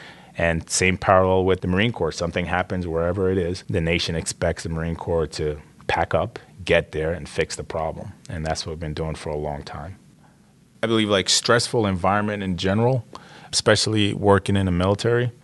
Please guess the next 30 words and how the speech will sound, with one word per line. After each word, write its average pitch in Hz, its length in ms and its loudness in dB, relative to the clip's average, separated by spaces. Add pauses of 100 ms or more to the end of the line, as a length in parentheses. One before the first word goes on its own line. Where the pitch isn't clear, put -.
(100)
you're 110 140 4
always 101 140 6
gonna 101 140 4
fall 95 260 6
back 87 240 4
on 90 120 2
your 87 80 2
training. 95 580 -2 (340)
So 101 440 2 (180)
some 127 240 4
of 110 60 6
the - 20 6
training 107 360 6
that 95 100 8
I 92 60 6
did 95 200 4
receive 95 460 0
in, 92 140 -2
in, 98 320 -2
uh, 95 340 -4 (280)
in 104 120 4
the 95 60 6
Marine 92 280 4
Corps, 90 420 0 (220)
focusing - 480 -4
on 92 140 -2
how, 98 340 0
how 113 320 0
do 117 140 -4
you 104 420 0